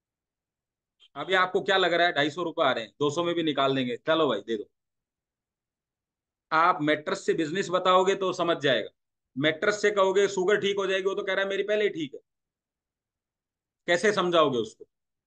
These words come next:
वो अंदर अंदर ये सोच रहा है कि मैं जबरदस्ती क्यों लूं, क्योंकि हिंदुस्तान में nutrition को भी लोग दवाइयां समझते हैं, कोई इलाज नहीं है उसका। आप समझाने बैठोगे तो आपकी उम्र निकल जाएगी, क्योंकि आज से पहले हम भी nutrition को दवाई समझते थे।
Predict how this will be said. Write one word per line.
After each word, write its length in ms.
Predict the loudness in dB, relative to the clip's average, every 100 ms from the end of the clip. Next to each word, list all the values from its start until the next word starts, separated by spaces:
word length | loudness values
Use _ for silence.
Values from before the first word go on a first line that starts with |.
| _ -2
वो 120 | 0
अंदर 240 | 2 2
अंदर 240 | 2 2 2
ये 120 | 2
सोच 260 | 2 0 2
रहा 120 | -2
है 60 |
कि 120 | -2 -4
मैं 360 | -2 -2 -4 -6
जबरदस्ती 460 | -4 -2 -4 -4 -4
क्यों 240 | -2 -2
लूं, 120 | -2 -8 _ _
क्योंकि 220 | -4 0
हिंदुस्तान 560 | 0 2 -2 0 0 0
में 80 | 0
nutrition 480 | 0 -2 -4 -4 -4
को 100 | 0
भी 80 | 2
लोग 220 | 2 2
दवाइयां 320 | 2 2 0
समझते 380 | -2 -4 -6 -14
हैं, 80 | -20 _ _ _ _ _ _ _ _ _
कोई 160 | 4 6
इलाज 280 | 6 4 2
नहीं 140 | -2
है 60 | -2
उसका। 240 | -4 -10 -20 _ _
आप 160 | 0 0
समझाने 400 | 0 0 0 2
बैठोगे 320 | 0 0 0
तो 80 | 0
आपकी 220 | 0 0
उम्र 220 | -2 0 -2
निकल 240 | -2 -2
जाएगी, 280 | -2 -6 -12 _ _ _ _ _ 0
क्योंकि 200 | 2 4
आज 140 | 4 2
से 140 | 0
पहले 240 | 0 2
हम 100 | 4
भी 100 | 2
nutrition 420 | 0 0 -2 -6 -4
को 100 | 2
दवाई 260 | 4 4
समझते 380 | 0 -6 -8
थे। 40 | -12